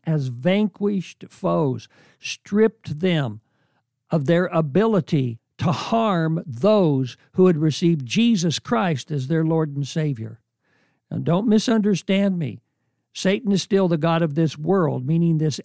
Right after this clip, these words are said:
age, this system of thought, of all of the mass of humanity devoid of revelation of the Holy Spirit and the Word of God,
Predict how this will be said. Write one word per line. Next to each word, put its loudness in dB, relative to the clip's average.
age, -2
this -2
system 2
of -2
thought, -2
of -4
all 2
of 0
the 2
mass 0
of -4
humanity -2
devoid 0
of -2
revelation 0
of -2
the 0
Holy 0
Spirit -2
and 0
the 0
Word 0
of -4
God, -2